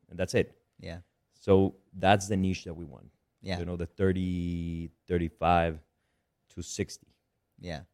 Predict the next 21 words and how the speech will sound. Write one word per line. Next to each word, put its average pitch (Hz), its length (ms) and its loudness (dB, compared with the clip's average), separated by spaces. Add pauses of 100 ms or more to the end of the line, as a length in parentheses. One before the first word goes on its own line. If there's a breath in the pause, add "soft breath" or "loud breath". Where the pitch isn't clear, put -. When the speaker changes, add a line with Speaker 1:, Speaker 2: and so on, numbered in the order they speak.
Speaker 1:
Have 85 120 -8
a 82 40 -8
nice 82 220 -8
dinner, 104 580 0
great 87 200 -2
ambience. 85 640 -4
You 92 100 -10
wanna 87 160 -6
party, 85 300 0
you 80 80 -8
stay, 90 360 -2
you 80 200 -4
drink 78 160 -16
champagne, 113 720 -2 (580)
bottle 90 300 6
service 95 420 0
on 80 80 -10
the 87 60 -12
table, 110 580 0 (260)
great 90 200 0
music. 101 640 -2